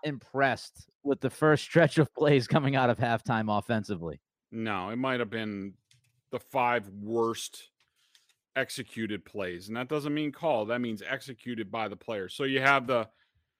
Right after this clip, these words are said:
Speaker 2: you have the, the interception, the pick six, where Jonnu Smith looks like he, he, he's never run a route before, and is,
Speaker 1: That's the ball.
Speaker 2: and, and is, he looks like the,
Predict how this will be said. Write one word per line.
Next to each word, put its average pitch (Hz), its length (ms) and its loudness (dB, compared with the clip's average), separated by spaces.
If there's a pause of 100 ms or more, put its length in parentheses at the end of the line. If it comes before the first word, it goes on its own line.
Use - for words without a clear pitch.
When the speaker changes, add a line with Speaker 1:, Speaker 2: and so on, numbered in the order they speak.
(220)
Speaker 2:
you 131 80 2
have 139 100 4
the, 127 220 -4
the 131 340 0
interception, 151 640 2
the 117 60 -2
pick - 220 0
six, - 400 -4
where 107 160 -4
Jonnu 110 400 0
Smith 110 280 -8 (540)
looks 113 320 -10
like 107 140 -4
he, 101 160 -12 (140)
he, 107 240 -6
he's 101 240 -10
never 107 220 -4
run 101 160 -4
a 98 60 -4
route 95 280 -6
before, 92 440 -6
and 90 140 -10
is, 95 180 -12
Speaker 1:
That's 139 140 0
the 110 220 -12
ball. 92 140 2
Speaker 2:
and, 92 100 -2 (280)
and 123 120 -2
is, 107 120 -4
he 120 180 -2
looks 123 280 -4
like 117 180 0
the, 98 220 -4